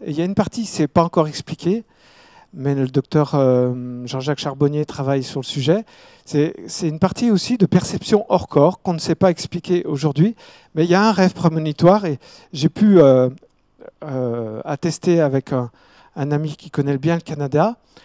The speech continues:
que, euh, une scène que j'ai vécue au Canada dans le co-, alors que mon corps était dans le coma,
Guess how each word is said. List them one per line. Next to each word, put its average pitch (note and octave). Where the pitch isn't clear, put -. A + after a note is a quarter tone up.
que, D#3+
euh, C#3+
une D#3
scène G#3
que F#3
j'ai E3
vécue F#3
au F#3+
Canada E3
dans F3
le G3
co-, -
alors F#3
que -
mon D#3+
corps F#3
était D#3+
dans C#3
le C#3
coma, D3+